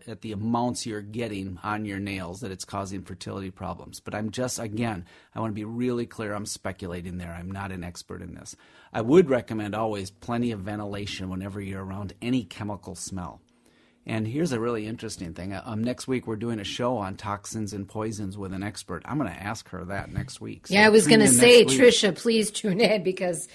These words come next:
Speaker 2: perfect question for
Speaker 1: I will
Speaker 2: your
Speaker 1: ask that.
Speaker 2: poison expert. Yeah, I love that. Okay.
Speaker 1: I will ask that next week, but I think you're, I just can't get, be more specific than that, but, um, I think it's probably okay.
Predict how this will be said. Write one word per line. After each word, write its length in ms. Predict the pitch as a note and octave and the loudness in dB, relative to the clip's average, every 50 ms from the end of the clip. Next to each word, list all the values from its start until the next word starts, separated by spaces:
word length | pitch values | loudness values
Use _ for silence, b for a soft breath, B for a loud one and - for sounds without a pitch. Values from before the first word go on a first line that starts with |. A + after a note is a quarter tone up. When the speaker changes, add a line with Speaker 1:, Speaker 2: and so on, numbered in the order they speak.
| B B B | B B B
Speaker 2:
perfect 420 | B - A3+ G#3+ G#3 - G#3 F3 - | B 0 0 0 0 0 -2 -4 -2
question 680 | - - - - C#3+ - - - E3 D#3+ D3+ C#3 D3 D3+ | -2 -2 -2 -2 -2 -4 -6 -6 -4 -4 -4 -4 -6 -8
for 300 | - - - E3+ D#3+ D3+ | -8 -6 -4 -2 0 2
Speaker 1:
I 120 | B2 C3 C3+ | 2 2 4
will 240 | C#3 D#3 F3 F3+ | 4 4 4 4
Speaker 2:
your 60 | D#3+ D#3 | 4 4
Speaker 1:
ask 280 | D3+ D3+ E3 C3+ - - | 4 4 2 0 -2 -2
that. 260 | B2 G#2 E2+ E2+ - _ _ _ _ - - - | -2 -2 -4 -6 -10 _ _ _ _ -20 -10 -2
Speaker 2:
poison 380 | - G3+ G3 F#3+ F3+ F3+ E3 | 0 2 2 2 2 0 -2
expert. 500 | D#3+ D#3 D3+ - - - - - - - - | -4 -4 -8 -8 -10 -10 -10 -10 -10 -10 -8
Yeah, 280 | D#3 E3 D#3 - - | -8 -8 -8 -8 -8
I 140 | A2+ D3+ D#3+ | -8 -8 -6
love 280 | D3+ D#3 E3 D#3+ D3 C#3+ | -4 -4 -4 -6 -6 -8
that. 340 | C3+ B2+ C3+ C3+ - - | -10 -10 -10 -8 -4 -2
Okay. 160 | F#3+ F#3 G3+ F3+ | -2 0 2 4
Speaker 1:
I 80 | D3+ | 6
will 200 | D3 D#3+ E3+ F3 | 8 10 10 10
ask 180 | F3+ E3+ E3+ - | 10 8 8 6
that 120 | E3+ D#3 | 4 4
next 200 | D#3 D3 - - | 4 2 2 2
week, 200 | D3+ C#3+ B2 - | 2 2 4 4
but 140 | - C#3 C3 | 4 4 6
I 160 | C3+ C#3+ C3+ | 8 6 6
think 320 | B2+ - - F#3+ F3+ F3 - | 6 6 4 4 4 6 4
you're, 200 | F3+ D#3 C#3 - | 4 4 4 4
I 200 | C#3+ C#3 B2+ B2 | 2 2 2 2
just 340 | B2 D3+ D#3+ C#3+ - - | 2 2 2 2 0 0
can't 260 | - D#3 C#3+ C#3 B2 B2 | 0 0 0 0 -2 -2
get, 220 | C#3 C3+ - B2 | -4 -4 -2 0
be 80 | A#2 A#2 | 2 4
more 160 | A#2+ B2 A2+ | 4 4 2
specific 420 | - - G#2+ G2+ A2+ G#2 A2 F2+ | 0 -4 -6 -6 -4 -4 -4 -6
than 140 | G2 G#2 G2+ | -4 -4 -4
that, 240 | G2+ F#2 F2 F2 - | -4 -4 -6 -6 -8
but, 160 | G#2 G#2 F#2+ | -8 -6 -6
um, 220 | G#2 G2+ G#2 G2+ - | -4 -6 -6 -6 -8
I 80 | B2 | -10
think 380 | A2+ - _ - E3 D#3+ - - | -12 -12 _ -4 -4 -4 -2 -4
it's 80 | - - | -8 -8
probably 580 | _ - - A2+ A2 G2+ G2 G2+ - G2+ E2+ | _ -8 -4 -4 -4 -4 -4 -8 -10 -10 -12
okay. 380 | D#2 - - - - - - | -12 -12 -14 -16 -18 -18 -20